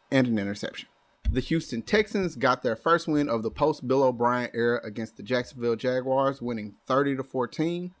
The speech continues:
Deshaun Watson had a solid game, throwing three hundred fifty-nine yards, three touchdowns, and two interceptions. Gardner Minshew had his third three hundred plus yard game of the season in another loss for the Jags.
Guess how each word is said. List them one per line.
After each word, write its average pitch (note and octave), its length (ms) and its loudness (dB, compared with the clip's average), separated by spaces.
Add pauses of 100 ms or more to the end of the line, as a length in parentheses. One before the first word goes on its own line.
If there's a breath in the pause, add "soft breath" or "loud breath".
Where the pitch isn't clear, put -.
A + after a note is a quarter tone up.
Deshaun D3 400 2
Watson C#3+ 320 0
had A#2+ 160 -4
a - 40 -8
solid C3+ 360 0
game, C3 280 -2
throwing A2+ 300 -6
three D3 180 0
hundred C#3 220 -2
fifty-nine B2 460 -6
yards, C3+ 440 0
three D3 160 0
touchdowns, B2 520 -4
and G#2 160 -12
two B2+ 100 -6
interceptions. - 680 -10 (500 loud breath)
Gardner C3+ 280 4
Minshew D#3+ 460 0
had A#2+ 240 -4
his A#2+ 220 -6
third D3 440 0
three C#3 160 0
hundred C3+ 300 -4
plus B2+ 260 -2
yard G#2+ 240 -2
game D3 320 -2
of A2+ 140 -10
the - 80 -12
season D3+ 380 -4
in A2+ 120 -6
another A#2 360 -2
loss G#2 280 -2
for - 120 -12
the G2+ 100 -8
Jags. F#2 500 -10